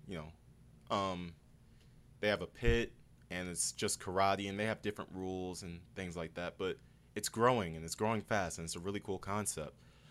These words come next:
Well, before they had reached out to me, I had never heard of them, because I'm not the biggest M M A fan, so I wasn't seeking more M M A options, but I didn't even know Karate Combat was out there, and then they came knocking,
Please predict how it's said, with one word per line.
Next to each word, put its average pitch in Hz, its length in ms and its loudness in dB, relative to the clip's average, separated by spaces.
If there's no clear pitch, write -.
Well, 120 140 2
before 151 340 4
they 165 140 6
had 143 140 6
reached 143 240 2
out 139 180 6
to - 80 -2
me, 131 140 2
I 131 80 8
had 127 80 4
never 127 240 2
heard 131 200 6
of 113 120 2
them, 92 340 2
because 127 220 4
I'm 135 100 4
not 135 220 4
the 117 40 -2
biggest 117 360 2
M 120 100 0
M 101 140 0
A 127 160 2
fan, 87 380 -6
so - 120 0
I 120 40 6
wasn't 127 260 6
seeking 117 460 4
more 98 160 0
M 95 160 -2
M 87 120 -2
A 117 140 0
options, 76 580 -8
but 110 60 6
I 120 80 6
didn't 143 180 4
even 117 120 2
know 101 140 2
Karate 95 320 2
Combat 98 380 -2
was 87 120 -6
out 98 220 0
there, 71 200 -8
and 101 80 -2
then 101 140 0
they 113 80 2
came 110 260 0
knocking, 95 440 -2